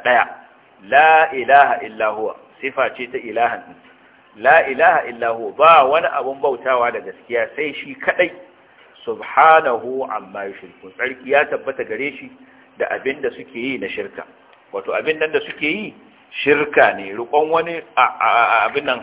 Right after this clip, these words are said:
habr ba Allah ba shirka ne. Wannan ayar, a, Annabi sallallahu alaihi wa sallam wata rana ya karanta ta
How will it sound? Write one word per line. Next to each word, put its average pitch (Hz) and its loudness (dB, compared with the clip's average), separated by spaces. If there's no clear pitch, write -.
habr 165 4
ba 113 4
Allah 147 4
ba 185 2
shirka 127 0
ne. - -20
Wannan 165 4
ayar, 165 6
a, 123 2
Annabi 156 -6
sallallahu 147 2
alaihi 131 0
wa 123 -2
sallam 131 -6
wata 117 -6
rana 123 0
ya 127 2
karanta 117 0
ta 113 0